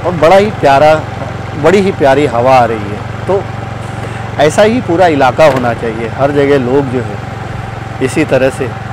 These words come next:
पेड़ पौधे का अगर ख्याल रखें तो हर जगह छाँव मिलेगा। सामने ठीक जो है रॉयल कॉलेज है और कॉलेज भी बंद है। अगर कॉलेज शुरू होता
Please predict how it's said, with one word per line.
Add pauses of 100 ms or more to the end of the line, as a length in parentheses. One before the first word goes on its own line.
(1160)
पेड़
पौधे
का
अगर
ख्याल
रखें (400)
तो
हर
जगह
छाँव
मिलेगा। (300)
सामने
ठीक
जो
है (800)
रॉयल (100)
कॉलेज
है (1300)
और (640)
कॉलेज
भी
बंद
है। (1700)
अगर (100)
कॉलेज
शुरू
होता